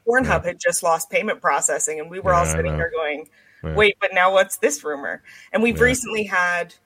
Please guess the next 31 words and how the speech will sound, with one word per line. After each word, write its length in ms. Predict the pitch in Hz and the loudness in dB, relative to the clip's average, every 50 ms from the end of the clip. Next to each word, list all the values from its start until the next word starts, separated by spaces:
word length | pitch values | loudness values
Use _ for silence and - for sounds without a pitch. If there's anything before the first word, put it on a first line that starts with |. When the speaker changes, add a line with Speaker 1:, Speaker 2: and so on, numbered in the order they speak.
| _ _ _ _ _ _ _ _ _ | _ _ _ _ _ _ _ _ _
Speaker 1:
fairly 360 | - - 330 302 269 208 175 | -2 2 4 4 4 4 2
recently 360 | 160 147 160 156 - 170 165 | -2 -2 -4 -4 -4 -6 -6
had, 280 | 175 175 165 165 165 - | -2 0 0 0 0 -2
two 440 | - - - 220 208 202 196 185 185 | -4 -4 -2 -2 -2 -4 -4 -8 -10
Skype 480 | 180 - - - - - 202 202 214 - | -8 -6 -6 -4 0 2 2 2 2 0
listing 400 | 170 160 165 160 - 160 135 147 | 0 -2 0 0 -2 -6 -8 -6
platforms 640 | - - 156 131 - - - 156 147 151 151 - | -4 -2 -2 -2 -2 -4 -8 -8 -8 -8 -8 -10
change. 460 | - - 160 147 147 107 - - - _ _ - _ _ _ _ _ - - | -8 -8 -8 -8 -8 -10 -12 -14 -18 _ _ -20 _ _ _ _ _ -6 0
Speaker 2:
Mm-hmm. 60 | 110 180 180 170 | 2 2 4 4
Speaker 1:
Um, 140 | 156 151 151 - _ - | 2 -2 -6 -12 _ 4
one 200 | 202 233 269 294 | 6 6 8 8
of 100 | 254 214 | 6 4
them 240 | 202 190 185 180 165 | 4 2 2 2 2
went 280 | 165 170 170 139 - - | 0 0 0 -2 -6 -10
to, 420 | - - 175 165 160 160 156 - - | -10 -8 -8 -10 -10 -12 -12 -10 -4
was, 360 | 160 175 165 160 160 - - | 0 2 2 2 0 -2 -4
um, 260 | 104 139 135 139 151 | -2 -4 -4 -8 -10
Cam 220 | - - 190 165 160 | -8 -2 -2 -2 0
Model 220 | 156 156 151 160 | -2 -2 -2 -4
Directory, 380 | 156 165 165 165 160 - 170 160 | -2 -2 -2 -2 -2 -4 -10 -10
which 140 | 156 151 - | -10 -10 -10
of 120 | 160 - | -10 -4
course 220 | - - 165 - | -2 -4 -2 -2
went 140 | - 160 160 - | -4 -8 -6 -6
to 60 | 160 | -8
Sky 280 | - - - 165 151 | -6 -2 0 0 0
Private, 480 | 151 151 - 180 185 180 160 139 139 - | 0 0 0 2 2 2 2 0 -4 -4
which 160 | 165 160 - | -6 -10 -10
was 120 | - 156 165 | -8 -2 -2
already 360 | 160 165 160 156 151 - - | -2 -2 -2 -4 -8 -10 -10
a 60 | 156 | -12